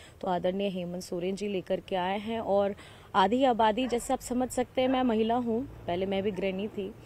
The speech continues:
तो गृहिणी क्या करती है? अपने को आगे बढ़ाने के लिए हमेशा कहीं ना कहीं त्याग करती है, परिश्रम करती है। और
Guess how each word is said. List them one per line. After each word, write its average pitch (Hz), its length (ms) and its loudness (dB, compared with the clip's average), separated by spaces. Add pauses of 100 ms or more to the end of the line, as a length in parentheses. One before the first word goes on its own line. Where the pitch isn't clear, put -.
(840)
तो 208 140 -8
गृहिणी 262 380 6
क्या 294 200 6
करती 196 360 -2
है? 165 240 -4 (600)
अपने 302 680 4 (100)
को 220 280 6 (380)
आगे 202 280 4
बढ़ाने 220 420 2
के 262 120 -6
लिए 269 100 2
हमेशा 294 540 0
कहीं 277 300 -2
ना 294 120 0
कहीं 277 220 -2
त्याग 208 300 0
करती 196 420 -4
है, 208 180 -4 (120)
परिश्रम 208 440 -2
करती 180 420 -4
है। 202 160 -6 (580)
और 202 600 4